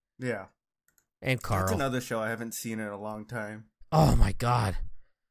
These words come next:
Speaker 2: Oh
Speaker 1: I
Speaker 2: my god. I've, that was the one show, like, I could tell you the lore in and out of. <laughs> Like, Jimmy Neutron was my jam, dude.
Speaker 1: I,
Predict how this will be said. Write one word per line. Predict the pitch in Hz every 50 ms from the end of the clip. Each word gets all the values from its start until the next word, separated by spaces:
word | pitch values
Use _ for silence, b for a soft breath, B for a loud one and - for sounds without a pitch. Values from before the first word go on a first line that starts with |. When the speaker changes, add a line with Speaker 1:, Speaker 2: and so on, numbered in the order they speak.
| _ - - -
Speaker 2:
Oh | 190 208 208 196 190 170 156
Speaker 1:
I | 147 165 135
Speaker 2:
my | 127 120 123 113 - -
god. | 151 147 143 143 143 139 131 123 101 107 -
I've, | - 160 175 180 151 135 156 b b b b b b
that | - 202 208 220 196
was | 214 196 151
the | 170 175
one | 156 151 156 151 147
show, | - - 160 139 131
like, | 127 131 120
I | 107 127 143
could | - 135 120 -
tell | 147 131 120
you | 123 117
the | 107 107
lore | 110 110 110 113 113 113 104 101 98 - -
in | 143 143 135
and | 123 117
out | 113 110 107 104 101
of. | 98 95 - - - - _ _
<laughs> | _ _ _ -
Like, | - - - - - - - 302 - - - 208 - 202 180 -
Jimmy | - 330 277 277 233 214
Neutron | 175 190 190 175 - 175 160 143 131
was | 139 139 127
my | 120 131 131 127 127
jam, | 117 101 101 101 117 120 127 127 123 123 113 110 95 90
dude. | 90 101 101 98 95 92 - b b b b b b b _ _ _ _ _ _ _ _
Speaker 1:
I, | 156 165 180 190